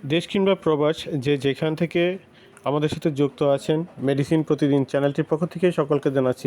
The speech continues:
শুভেচ্ছা, অভিনন্দন। প্রিয় ভিউয়ার্স, আহ, আজকে যে মেডিসিনটি নিয়ে কথা বলবো সেটি হচ্ছে ফিল অয়েল কিডস। এটি একটি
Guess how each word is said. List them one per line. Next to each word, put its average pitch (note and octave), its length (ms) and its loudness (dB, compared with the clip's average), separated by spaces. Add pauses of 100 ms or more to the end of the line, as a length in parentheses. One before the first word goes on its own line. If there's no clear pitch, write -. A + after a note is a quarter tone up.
শুভেচ্ছা, B2 360 -2
অভিনন্দন। A2+ 380 0 (760)
প্রিয় G3+ 200 2
ভিউয়ার্স, F3+ 540 4
আহ, C#3+ 680 2
আজকে G3+ 260 0 (440)
যে D#3+ 100 2
মেডিসিনটি F3 480 2
নিয়ে F3 280 4
কথা D#3 200 2
বলবো C3 300 2 (220)
সেটি E3 200 0
হচ্ছে F#3+ 300 0
ফিল D#3 280 2
অয়েল C#3 180 4
কিডস। D#3 360 0 (1500)
এটি F3 180 2
একটি G#3 220 0